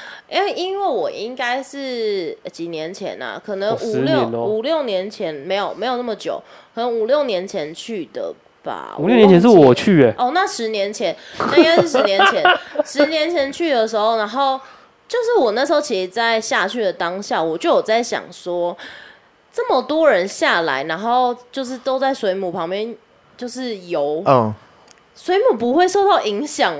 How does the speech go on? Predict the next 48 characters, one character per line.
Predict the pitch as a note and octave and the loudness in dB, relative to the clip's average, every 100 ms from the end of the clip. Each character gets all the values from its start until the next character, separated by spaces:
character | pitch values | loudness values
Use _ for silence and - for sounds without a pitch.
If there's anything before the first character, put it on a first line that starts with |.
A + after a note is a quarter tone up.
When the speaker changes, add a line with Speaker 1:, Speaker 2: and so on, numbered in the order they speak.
| D#3+ | -4
Speaker 2:
吗？ | E3+ F3+ G#3+ A#3 - | -2 -2 -4 -8 -12
Speaker 1:
然 | - | 2
后 | D#3 | 4
五 | D#3 | 6
年 | C3+ | 4
后 | |
就 | |
没 | |
了。 | |
Speaker 2:
那 | |
时 | B2+ | 4
候 | D3 | 4
其 | |
实 | D3+ | 6
我 | - | 4
就 | A#2+ E4+ A#3+ | 4 4 4
有 | G#3+ | 4
想 | - E3+ F3 | 2 -2 -2
过 | A3+ | -2
这 | G#3+ A3 | -2 0
件 | G#3+ G3+ | -2 -2
事 | G#3 F#3+ | -6 -10
情， | - C3 - | -10 -14 -8
对。 | A3+ F3 | -4 -4
然 | D3+ | -2
后 | F#3+ C#4 | -2 -2
结 | C#4 B3+ | -2 -2
果 | A3+ - | -2 0
阿 | G#3 A3+ | 2 2
文 | F#3 | 0
去 | G3+ G#3+ | -2 -4
的 | |
时 | F#3 | -2
候， | F#3+ | -4
他 | |
就 | F#3+ | -6
跟 | G3 G3 | -4 -4
我 | F#3 D#3+ | -4 -6
说 | F3 D#3+ F3+ - - - | -6 -8 -8 -16 -20 -10
：“哎， | G#3+ | -8
水 | A#3 G#3+ | -4 -4
母 | B3 A#3 | -4 -4
湖 | E3+ D#3+ D#3 D#3 C#3+ - _ | -4 -6 -6 -8 -10 -16 _
没 | G#3+ | -4
有 | G#3+ | -2
开 | - F3 D3+ | -2 -4 -6
放 | - E3+ | -6 -8
了。” | A2+ E2 | -10 -18